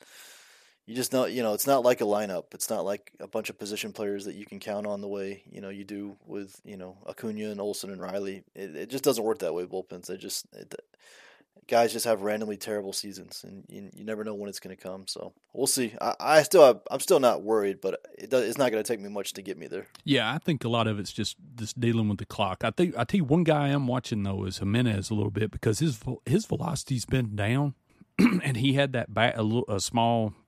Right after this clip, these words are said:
Speaker 2: back procedure. I don't know if that's got anything to do with it. I mean, sometimes pitchers' velocities are just down. You know, Max
Speaker 1: Yep.
Speaker 2: Fried's has been down a little bit too.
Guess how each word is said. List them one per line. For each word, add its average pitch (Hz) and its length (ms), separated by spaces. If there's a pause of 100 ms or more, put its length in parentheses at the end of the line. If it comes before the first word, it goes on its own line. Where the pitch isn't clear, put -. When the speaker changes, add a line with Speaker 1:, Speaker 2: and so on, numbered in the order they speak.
(200)
Speaker 2:
back 113 260
procedure. 120 440
I 101 40
don't 107 340
know 104 180
if 87 80
that's 92 300
got 90 320
anything 107 460
to 101 60
do 107 200
with 107 220
it. 107 160
I 104 80
mean, 92 160
sometimes 104 480
pitchers' 104 340
velocities 98 560
are 90 140
just 85 240
down. 87 260 (540)
You - 60
know, 85 60
Max 101 280
Speaker 1:
Yep. - 60
Speaker 2:
Fried's 107 380
has 92 160
been 98 220
down 95 280
a - 20
little 95 220
bit 92 260
too. 107 260